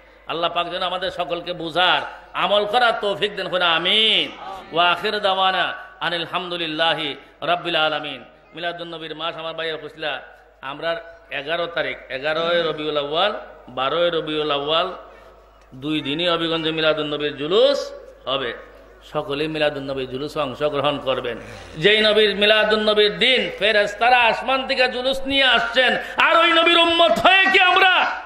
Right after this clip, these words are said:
ওই হবিগঞ্জের রাস্তার মধ্যে নবীর জন্য যাইতে পারবো না? ভালোবাসা দেখাইবেন কিনা?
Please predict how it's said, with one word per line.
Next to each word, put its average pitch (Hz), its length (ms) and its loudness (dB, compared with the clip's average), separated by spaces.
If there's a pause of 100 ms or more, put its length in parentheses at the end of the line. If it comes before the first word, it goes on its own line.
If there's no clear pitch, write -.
(120)
ওই 320 140 6
হবিগঞ্জের 320 680 2 (280)
রাস্তার 302 600 2
মধ্যে 339 280 0
নবীর 311 320 2
জন্য 294 300 0
যাইতে 277 240 2
পারবো 262 280 2
না? 311 260 6 (1800)
ভালোবাসা 214 360 2
দেখাইবেন 254 400 2
কিনা? 214 480 -2